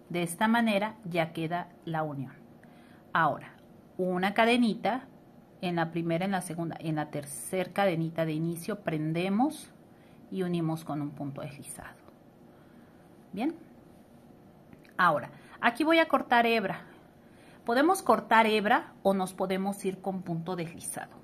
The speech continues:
como ustedes gusten, ¿sí? Eh, hay quienes no les gusta, hay a quienes no les gusta el punto deslizado.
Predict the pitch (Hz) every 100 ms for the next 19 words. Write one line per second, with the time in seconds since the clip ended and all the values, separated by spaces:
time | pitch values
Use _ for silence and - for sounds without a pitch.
0 | - 190 175 175 - 196 196 196 - 151
1 | - - - - - - - - - -
2 | - 220 339 - - - - - - -
3 | - - - - - - - - - -
4 | - 175 165 160 160 - 202 220 285 277
5 | 233 220 196 196 196 185 180 - 180 202
6 | 202 202 196 165 170 175 185 185 160 165
7 | - 190 - 196 185 180 165 165 170 175
8 | 175 - 196 - 240 226 175